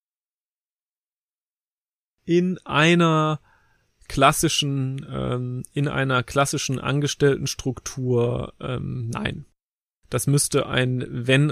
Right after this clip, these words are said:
müsste das ein ganz, ein Rahmen sein, wo ich gef-, wo ich quasi unternehmerisch arbeite.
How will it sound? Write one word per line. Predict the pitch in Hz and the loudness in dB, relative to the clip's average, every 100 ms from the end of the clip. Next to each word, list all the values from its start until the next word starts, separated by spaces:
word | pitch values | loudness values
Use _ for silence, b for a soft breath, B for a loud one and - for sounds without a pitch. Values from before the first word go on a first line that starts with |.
| 139 | 2
müsste | 135 - | -2 0
das | 131 127 | 0 0
ein | - | -2
ganz, | 123 127 143 - - | 2 2 2 -2 -4
ein | - 131 | -2 -2
Rahmen | 123 131 135 | 2 4 4
sein, | 127 131 131 | 2 2 2
wo | 120 127 | 0 0
ich | 127 123 - - _ _ | -2 -4 -8 -14 _ _
gef-, | 139 127 - _ _ - | 0 0 -2 _ _ -14
wo | 139 127 131 | -4 -2 0
ich | 131 - - | -2 -4 -8
quasi | - 135 143 139 131 | 4 6 6 4 0
unternehmerisch | 139 135 131 147 135 120 - | 0 0 2 2 2 0 -2
arbeite. | 131 123 123 117 135 | 0 0 0 0 -2